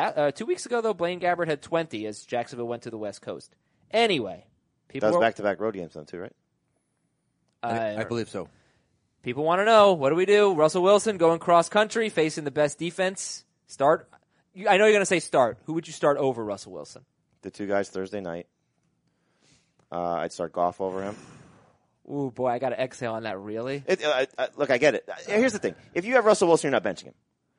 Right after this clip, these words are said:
Speaker 1: But you could. Uh, you probably don't have Brees or Ryan with Wilson.
Speaker 2: Right. <laughs> So, i-, it's, it, it's really more of, uh, you know, do you have these, like, I'm not getting cute and starting Garoppolo over him. I'm not gonna, uh, start Jameis over him.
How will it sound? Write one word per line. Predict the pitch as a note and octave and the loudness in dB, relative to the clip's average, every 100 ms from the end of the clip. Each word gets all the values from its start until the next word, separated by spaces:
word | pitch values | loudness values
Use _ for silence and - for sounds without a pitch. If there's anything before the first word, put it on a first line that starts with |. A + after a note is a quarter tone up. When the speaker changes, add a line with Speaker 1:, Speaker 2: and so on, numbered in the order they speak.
| _ | _
Speaker 1:
But | - - | -12 -6
you | |
could. | - - | -4 0
Uh, | - E3+ D#3+ | 0 2 0
you | - | 6
probably | B3+ A#3 G3+ | 8 8 8
don't | F3 | 8
have | D#3 | 6
Brees | C3+ D3+ C3 | 4 -2 -2
or | |
Ryan | A#2+ A2 A2 G#2+ A2 - | -2 -2 -4 -10 -14 -12
with | B2+ A2+ | -10 -8
Wilson. | A2+ G#2+ - | -6 -8 -4
Speaker 2:
Right. | F#2 G#3+ - _ - | 4 6 4 _ -4
<laughs> | - - | -2 -4
So, | - G#3+ F3+ D#3+ - - | 0 6 6 4 -2 -10
i-, | |
it's, | F3+ F#3+ - - _ _ | -2 -2 -2 -6 _ _
it, | F3 F3+ | -8 -6
it's | E3+ E3 F#3+ | -6 -8 0
really | A3 G3 | 2 2
more | E3+ E3 D#3+ | 2 2 6
of, | D3 C3+ A#2+ | 8 6 6
uh, | B2 A#2+ A2+ G#2+ G#2+ - | 4 6 6 4 0 -8
you | A#2+ | -6
know, | A2 | -6
do | G2 | -6
you | C#3 C#3 | -4 2
have | C#3 C3 A2+ | 6 4 4
these, | B2 A#2 - - _ | -4 -6 -8 -20 _
like, | E3 E3+ | -4 0
I'm | F3 | 4
not | E3 D3 | 4 2
getting | C#3+ | -2
cute | B2 C#3+ | -4 -6
and | |
starting | - A#2+ | 0 0
Garoppolo | G#2 G#2+ G2+ G2+ | 4 2 2 2
over | F#2 F#2+ | 0 -2
him. | C#3 - _ _ _ | -6 -8 _ _ _
I'm | - A#2 A#2+ | -4 -2 0
not | B2 A#2+ | -2 0
gonna, | B2 A#2 | 0 0
uh, | A2+ G#2 G#2 G2+ | 0 2 2 0
start | - A2 G#2+ G#2 - _ | -2 2 4 2 -2 _
Jameis | - A#2+ A#2+ - | -2 0 0 0
over | G2+ F#2+ | -2 -2
him. | G#2+ C3+ | -4 -6